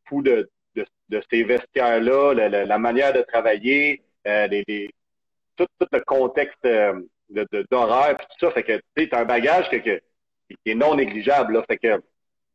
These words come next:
c'est sûr que quand les joueurs, puis surtout maintenant,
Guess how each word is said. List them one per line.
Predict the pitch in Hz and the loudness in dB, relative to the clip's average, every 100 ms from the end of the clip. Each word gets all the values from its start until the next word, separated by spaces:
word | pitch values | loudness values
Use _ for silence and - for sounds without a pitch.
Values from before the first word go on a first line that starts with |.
| _ - | _ -4
c'est | 117 | 0
sûr | 165 185 | 2 2
que | 139 | 0
quand | 123 151 151 151 - _ _ _ - | 0 0 0 -2 -10 _ _ _ -6
les | 113 | -4
joueurs, | 110 131 147 160 143 - - | 2 4 6 4 2 -2 -10
puis | - - | -18 -8
surtout | 117 - 190 | -6 0 2
maintenant, | 175 127 - 127 147 165 196 | 2 0 0 0 2 2 0